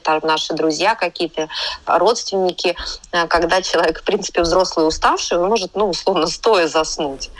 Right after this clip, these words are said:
Или в транспорте, например, едет после работы. Ну, понятно, что там и свет есть, и люди вокруг, а ему всё равно он так уже всё, готов заснуть. Поэтому у всех организмы разные. Если жалоб нет,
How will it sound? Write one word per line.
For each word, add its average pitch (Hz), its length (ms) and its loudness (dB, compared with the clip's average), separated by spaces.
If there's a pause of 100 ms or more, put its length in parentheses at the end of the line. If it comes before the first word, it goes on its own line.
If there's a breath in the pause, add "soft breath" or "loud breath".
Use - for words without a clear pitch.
(200 loud breath)
Или 165 120 0
в - 80 -6
транспорте, 170 680 0
например, 151 440 0
едет 233 360 -2
после 170 300 0
работы. 170 500 0
Ну, 156 140 -2
понятно, 190 380 0
что - 140 -4
там 160 120 2
и 202 200 -2
свет 262 420 0
есть, 165 280 0
и 226 40 4
люди 233 320 2
вокруг, 165 460 2
а 165 40 4
ему 202 160 2
всё 233 160 -2
равно 233 320 2
он 175 140 2
так 156 260 -2
уже - 280 0
всё, - 220 -2
готов 202 380 4
заснуть. 165 480 -2 (680 loud breath)
Поэтому 208 760 4
у 175 60 -2
всех 262 280 -2
организмы 233 580 0
разные. 269 580 2
Если 262 260 0
жалоб 196 460 2
нет, 269 260 2